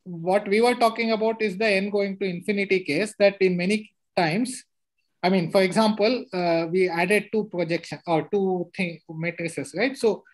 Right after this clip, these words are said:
there you want to do it at finite n level to say something about the spectrum, not with n going to infinity. This is somehow,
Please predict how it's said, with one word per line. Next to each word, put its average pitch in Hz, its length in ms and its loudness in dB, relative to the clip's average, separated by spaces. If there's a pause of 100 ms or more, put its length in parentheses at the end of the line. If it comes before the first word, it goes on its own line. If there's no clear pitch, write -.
(280)
there 214 180 2
you 254 140 2
want 240 220 2
to 254 100 -4
do 240 120 -2
it 240 140 -2
at 220 160 0
finite 208 400 2
n 190 140 4
level 139 300 -2 (2000)
to 190 100 0
say 220 260 4
something 208 420 0
about 180 280 -2
the 190 100 -2
spectrum, 147 540 -6
not 208 280 4
with 208 180 2
n 180 200 -2
going 170 240 -4
to 170 80 -4
infinity. 143 420 -6
This 165 220 -4
is 214 160 0
somehow, 208 520 4